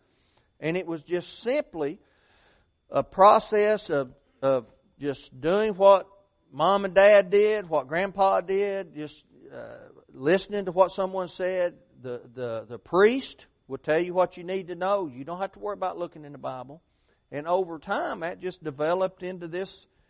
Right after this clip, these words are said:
hierarchy of the Catholic Church. And it is powerful today. It's powerful today. The Pope has one billion followers.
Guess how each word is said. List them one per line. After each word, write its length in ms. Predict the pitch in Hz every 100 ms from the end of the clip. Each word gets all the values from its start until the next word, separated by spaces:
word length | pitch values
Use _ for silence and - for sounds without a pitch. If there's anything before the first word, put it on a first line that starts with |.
| _
hierarchy 640 | _ 147 180 175 196 - 208
of 80 | 180
the 100 | 156
Catholic 520 | 180 190 196 208 185
Church. 500 | 202 220 214 - -
And 180 | 147 143
it 240 | 175 190 165
is 360 | 175 202 185 _ _ _ _
powerful 540 | - 214 285 277 285
today. 720 | - 254 202 240 359 381 110 - _ _ _ _ _ _ _ _
It's 180 | 160 -
powerful 540 | - 220 220 208 202
today. 380 | 190 170 196 247
The 120 | 151
Pope 520 | - 208 277 269 - _ _ _ _
has 280 | 180 196 160
one 280 | 175 254 226
billion 460 | 240 262 254 247
followers. 880 | 196 226 254 277 254 196 131 - -